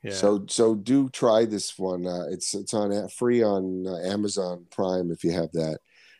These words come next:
Speaker 2: All right, so that's, that's the week in review.
Speaker 1: Okay, so everybody go back and read Griswold v. Connecticut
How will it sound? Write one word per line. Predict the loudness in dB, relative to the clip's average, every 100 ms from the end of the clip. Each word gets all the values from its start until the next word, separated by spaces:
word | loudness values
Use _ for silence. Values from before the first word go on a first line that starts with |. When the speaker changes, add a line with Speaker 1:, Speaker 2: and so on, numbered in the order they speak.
| _ _ 2
Speaker 2:
All | 6 8
right, | 8 6 2
so | 4 6 8
that's, | 8 4 4 -2 -4 -14 -20 4
that's | 4 6
the | 4
week | 6 4 4 4
in | 4
review. | 6 6 8 8 6 -2 _ _ _ _ _ _ -20 -20 -20 -20 _ _ 4
Speaker 1:
Okay, | 6 6 6 8 6
so | 4 6 8 6 2 -2
everybody | 2 2 4 4 4 2
go | 0 2
back | 2 2 0
and | -4 -4 -4
read | 0 0 0
Griswold | -4 0 0 0 -2 0 0 -2
v. | -6 -6
Connecticut | -6 -6 -4 -4 -4 -4 -4